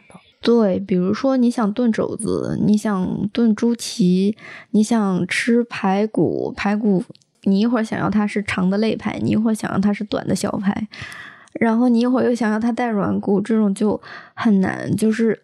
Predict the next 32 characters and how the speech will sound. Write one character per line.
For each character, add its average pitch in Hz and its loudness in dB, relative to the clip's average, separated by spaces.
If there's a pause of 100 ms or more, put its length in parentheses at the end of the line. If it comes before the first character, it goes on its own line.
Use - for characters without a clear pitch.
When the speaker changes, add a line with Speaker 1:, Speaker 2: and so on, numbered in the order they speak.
Speaker 2:
偶 208 2
尔 240 0
可 226 0
以 214 4
发 214 -2
现， 220 -2
但 214 -2
是 214 0
你 208 4
要 214 0
特 262 -2
地 247 -2
去 - -6
找 - -4
的 - -2
话， 202 2
它 202 0
往 196 -2
往 185 0
就 190 2
没 - 0
有。 190 0 (280)
Speaker 1:
就 285 2
是 277 6
在 233 0
东 247 -2
京 240 0
不 214 -2
太 226 2
好 190 0
买 - -4
到 185 -4